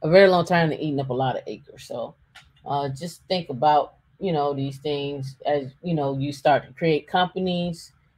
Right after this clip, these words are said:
and so forth. Yeah, I mean, we should do a giveaway.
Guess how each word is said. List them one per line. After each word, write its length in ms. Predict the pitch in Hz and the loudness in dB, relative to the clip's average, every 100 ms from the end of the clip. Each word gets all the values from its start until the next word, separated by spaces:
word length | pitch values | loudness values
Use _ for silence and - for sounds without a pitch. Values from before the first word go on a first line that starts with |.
| _ 151 | _ -12
and 80 | 139 | 2
so 200 | 160 139 | 2 2
forth. 340 | 143 - 135 135 _ _ _ _ _ _ _ | -2 -2 -4 -8 _ _ _ _ _ _ _
Yeah, 260 | - 233 156 - | 6 8 6 2
I 80 | 202 | 0
mean, 360 | 220 233 226 202 | 2 2 2 -2
we 100 | 226 | -6
should 300 | 233 254 247 | -2 -2 0
do 420 | 240 240 247 - - | -2 -2 -4 -6 -6
a 100 | 190 | -4
giveaway. 680 | 190 208 196 185 208 208 220 | 2 2 4 4 2 2 -2